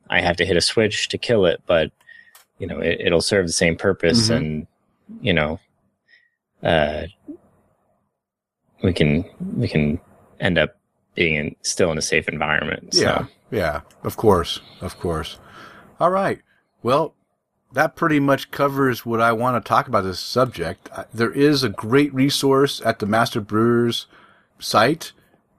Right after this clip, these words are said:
Speaker 2: at, uh, w w w dot m b a a dot com, uh, forward slash brewers resources forward slash brew safety. Uh, a great website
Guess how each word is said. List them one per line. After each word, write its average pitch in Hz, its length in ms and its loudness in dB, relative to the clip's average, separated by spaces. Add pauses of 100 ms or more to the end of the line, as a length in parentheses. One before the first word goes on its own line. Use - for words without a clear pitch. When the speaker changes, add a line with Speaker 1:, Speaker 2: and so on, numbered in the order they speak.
Speaker 2:
at, 98 380 0
uh, 98 180 -2
w 117 280 2
w 113 220 2
w 117 380 2
dot 104 300 0
m 117 160 0
b 110 240 -4
a 110 120 2 (160)
a 110 100 2
dot 104 260 -2
com, 117 540 0 (680)
uh, 101 280 -2
forward 151 400 0
slash 131 420 2
brewers 139 640 2
resources 131 880 0
forward 131 280 -2
slash 117 380 2
brew 131 380 2
safety. 113 760 -2 (500)
Uh, 98 220 2
a 104 140 0
great 131 640 0 (300)
website 107 580 2